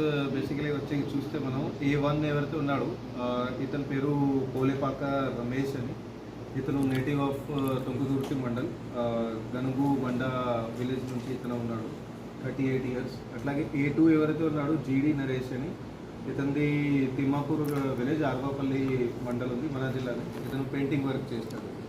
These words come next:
So వీళ్ళిద్దరిలో basically-గా ఏ వన్ ఎవరైతే ఉన్నాడో ఆయన ముఖ్య ఒఫెండర్. ఆ, అతను, ఆ, అన్ని ఇవి అఫెన్సెస్, ఆ, వాళ్ళ దగ్గర నుంచి రికవరీ ఏదైతే చే-, చేయడం జరిగిందో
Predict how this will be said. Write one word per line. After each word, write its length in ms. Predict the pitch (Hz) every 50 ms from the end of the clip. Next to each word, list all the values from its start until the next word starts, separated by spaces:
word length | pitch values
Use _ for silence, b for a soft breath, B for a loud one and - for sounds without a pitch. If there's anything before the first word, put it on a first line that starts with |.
| - - - - - - - - - - -
So 220 | 127 123 123 120
వీళ్ళిద్దరిలో 480 | 120 135 139 143 139 139 160 165 175 180
basically-గా 680 | 170 147 156 147 - 170 156 160 160 160 175 175 -
ఏ 160 | 160 151 147
వన్ 260 | 147 147 156 160 170 170
ఎవరైతే 300 | 165 160 165 160 - 175
ఉన్నాడో 320 | 170 - 151 156 - 175
ఆయన 200 | 170 151 147 147 151 151 147 147 143 139 131 131
ముఖ్య 260 | 131 127 - - 143
ఒఫెండర్. 440 | 139 135 135 131 123 117 117 127 147 - - - - 117
ఆ, 460 | 117 120 117 113 117 113 113 110 110 110 113 - - - - - - - - - - - -
అతను, 800 | - 123 127 143 147 147 156 156 165 170 170 170 170 170 170 165 - -
ఆ, 380 | 156 143 139 139 139 135 135 135
అన్ని 300 | 139 131 135 147 147 147
ఇవి 360 | 147 139 143 143 143 139 - -
అఫెన్సెస్, 680 | 135 - - 131 131 131 - 156 135 139 - - 139 135 131 127 123 120 120 120 - -
ఆ, 40 | 147
వాళ్ళ 320 | 147 143 135 135 139 143 139
దగ్గర 180 | 147 143 151
నుంచి 480 | 143 143 147 143 - - 147 147 143 143
రికవరీ 400 | 139 131 - 135 131 131 143 147
ఏదైతే 420 | 143 139 143 139 - - - 143
చే-, 380 | 135 135 135 135 127 123 - 135
చేయడం 240 | 131 127 143 143 127
జరిగిందో 460 | 131 131 131 135 143 127 131 - -